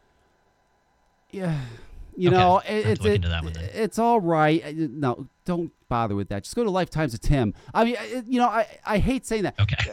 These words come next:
Speaker 1: I, it's a new show. It's okay. I mean, it's, you can watch it. It's all right. I, it's an all right show,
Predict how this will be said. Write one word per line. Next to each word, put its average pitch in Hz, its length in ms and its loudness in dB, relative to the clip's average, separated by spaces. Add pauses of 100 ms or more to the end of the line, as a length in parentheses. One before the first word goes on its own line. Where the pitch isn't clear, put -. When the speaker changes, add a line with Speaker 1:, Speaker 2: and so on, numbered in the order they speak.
(140)
Speaker 1:
I, 233 80 -2
it's 220 220 -2
a 190 60 2
new 254 220 6
show. 226 320 2
It's 254 200 0
okay. 208 480 2
I 127 100 0
mean, 156 160 4
it's, 175 200 -4
you 214 220 -8
can 202 140 -4
watch 156 280 0
it. 160 60 -2
It's 156 120 -6
all 202 160 2
right. 143 240 2
I, 170 100 -10
it's 185 220 -10
an 226 80 -2
all 254 160 0
right 202 220 0
show, 123 340 2